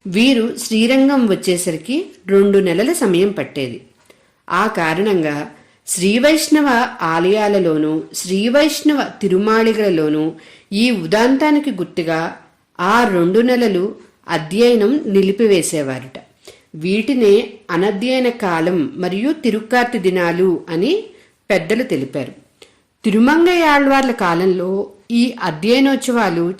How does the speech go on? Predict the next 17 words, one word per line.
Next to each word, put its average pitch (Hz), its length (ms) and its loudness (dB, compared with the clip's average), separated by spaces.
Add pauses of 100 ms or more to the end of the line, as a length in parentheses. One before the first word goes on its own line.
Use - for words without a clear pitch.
(100)
చాలా 180 360 0
వైభవంగా 190 580 0
జరిగేవి. 143 520 -4 (420)
కానీ 160 440 -2 (480)
కొద్ది 185 240 -2
కాలానికి 190 920 -2 (140)
ఇవి 185 240 -2
మరుగున 165 440 0
పడినా, 175 540 -4 (340)
తిరిగి 233 520 0 (180)
నాథమునుల 220 880 2 (120)
కాలం 180 380 0
నుండి 160 380 -4 (340)
ఇప్పటి 202 360 0
వరకు 160 600 -2 (220)
ఒకే 254 460 0
విధానంలో 175 800 -2